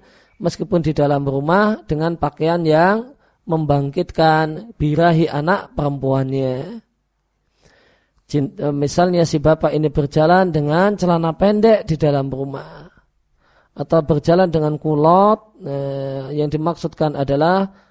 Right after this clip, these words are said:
eh, pakaian yang pendek sekali di dalam rumah. Eh, yang pakaian tersebut dan celana tersebut itu sangat, eh, menampakkan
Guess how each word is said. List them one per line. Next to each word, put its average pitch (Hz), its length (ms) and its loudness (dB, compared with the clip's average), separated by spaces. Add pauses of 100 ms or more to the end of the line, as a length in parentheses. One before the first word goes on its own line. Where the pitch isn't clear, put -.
(260)
eh, 226 80 -12
pakaian 170 420 -2
yang 151 220 -2
pendek 180 340 0
sekali 139 800 -2
di 185 160 0
dalam 143 320 2
rumah. 131 580 -8 (680)
Eh, 139 480 -4
yang 147 240 -2
pakaian 170 400 0
tersebut 151 480 -2
dan 156 160 2
celana 165 400 0
tersebut 170 880 2
itu 147 240 -2
sangat, 156 480 -2 (240)
eh, 147 160 -4
menampakkan 160 960 0